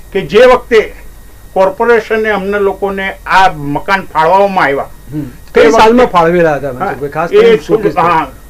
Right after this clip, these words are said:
Speaker 1: એ એટી ફોર, એટી થ્રી, એટી ફોર, બધા અલગ અલગ રીતના અલગ અલગ વર્ષે ફાળવવામાં આવેલા.
Speaker 2: મતલબ જે રીતે બનતું ગયું
Speaker 1: એને
Speaker 2: એ રીતે.
Speaker 1: એમ ફાળવતા ગયા.
Speaker 2: હમ, હમ.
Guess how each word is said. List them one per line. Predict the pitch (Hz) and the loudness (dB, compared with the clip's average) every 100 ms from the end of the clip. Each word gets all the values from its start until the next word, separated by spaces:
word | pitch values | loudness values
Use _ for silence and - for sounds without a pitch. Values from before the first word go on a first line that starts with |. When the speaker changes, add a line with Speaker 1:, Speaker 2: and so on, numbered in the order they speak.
| - - - | -20 -20 -2
Speaker 1:
એ | 392 | 4
એટી | 427 392 233 | 4 4 -2
ફોર, | - 214 240 - | 0 2 2 0
એટી | 196 208 214 | -2 -2 -4
થ્રી, | 202 226 | -6 -2
એટી | 202 196 208 | 0 0 -4
ફોર, | - 202 | -2 0
બધા | 196 196 226 | 0 0 2
અલગ | 214 214 208 | 4 4 4
અલગ | 220 202 | 2 2
રીતના | 185 170 208 202 | -2 -2 0 2
અલગ | 185 190 | 2 0
અલગ | 196 196 180 | 0 -2 -2
વર્ષે | 160 - 180 | -6 -6 -8
ફાળવવામાં | - 175 170 160 147 | -2 0 0 0 -2
આવેલા. | - 262 | 0 0
Speaker 2:
મતલબ | 214 | 2
જે | 202 | 2
રીતે | 233 240 | 2 2
બનતું | 247 220 214 262 262 | 2 2 0 -2 2
ગયું | 247 | 4
Speaker 1:
એને | 208 226 233 233 | 4 2 2 2
Speaker 2:
એ | |
રીતે. | 220 208 | 2 2
Speaker 1:
એમ | 190 196 | 0 -2
ફાળવતા | - 170 170 151 135 | -4 0 0 -2 -8
ગયા. | 127 135 | -8 -6
Speaker 2:
હમ, | 170 | -6
હમ. | 135 | -6